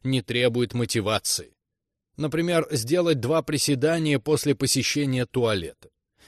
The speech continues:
Или прочитать одно предложение в книге перед сном. Эти маленькие привычки кажутся незначительными, но они подобны семенам.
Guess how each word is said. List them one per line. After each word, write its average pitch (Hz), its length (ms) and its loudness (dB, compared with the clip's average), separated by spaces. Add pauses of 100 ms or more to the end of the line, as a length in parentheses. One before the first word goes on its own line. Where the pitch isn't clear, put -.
Или 151 400 2
прочитать 151 600 0
одно 135 280 0
предложение 123 680 0
в - 60 -10
книге 123 360 0
перед 117 280 -2
сном. 80 400 -6 (960)
Эти 160 220 -6
маленькие 185 480 0
привычки 180 560 -2 (260)
кажутся 175 400 0
незначительными, 156 840 -2
но 135 200 0
они 170 360 -2 (640)
подобны 160 440 0
семенам. 170 760 0